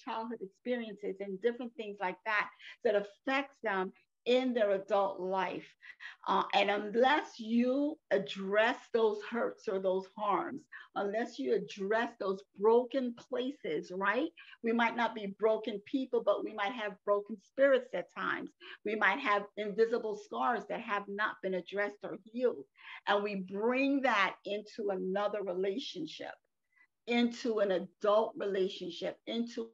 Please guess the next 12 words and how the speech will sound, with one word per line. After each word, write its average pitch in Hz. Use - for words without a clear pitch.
a 208
parenting 233
relationship, 170
into 226
an 226
intimate 226
relationship. -
And 196
it 208
becomes 214
a 180
problem. 180